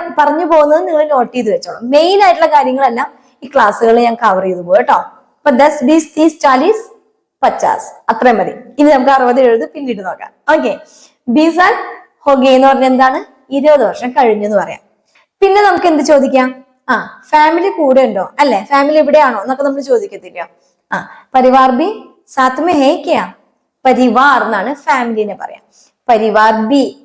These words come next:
ഫാമിലിയും കൂടെ എന്നുള്ള അർത്ഥത്തിലാ വന്നേ ട്ടോ. ആ, സാത്ത് മേ ഹേ ക്യാ? കൂടെ ഉണ്ടോ? സാത്ത് മേ. പരിവാർ ഭി സാത്ത് മേ ഹേ ക്യാ? ഫാമിലിയും കൂടെ ഉണ്ടോ? അപ്പൊ ആള് പറയുന്നത്,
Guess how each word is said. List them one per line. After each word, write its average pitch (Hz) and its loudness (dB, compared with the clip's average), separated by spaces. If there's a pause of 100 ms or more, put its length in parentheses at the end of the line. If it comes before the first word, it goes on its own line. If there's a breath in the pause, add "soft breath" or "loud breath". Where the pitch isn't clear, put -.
(380)
ഫാമിലിയും 240 0
കൂടെ 285 2
എന്നുള്ള 320 2
അർത്ഥത്തിലാ 285 -2
വന്നേ 226 -4
ട്ടോ. - -4 (400 soft breath)
ആ, 202 -8 (160)
സാത്ത് 269 0
മേ 254 4
ഹേ 226 2
ക്യാ? 214 -2 (280)
കൂടെ 277 4
ഉണ്ടോ? 247 0 (280)
സാത്ത് - -4
മേ. 220 -2 (760)
പരിവാർ 254 2
ഭി 349 -6 (100)
സാത്ത് 254 -2
മേ 302 -2
ഹേ 233 -2
ക്യാ? 214 -4 (260)
ഫാമിലിയും 240 0 (160)
കൂടെ 262 4
ഉണ്ടോ? 254 2 (560)
അപ്പൊ 285 0
ആള് 330 2
പറയുന്നത്, 320 2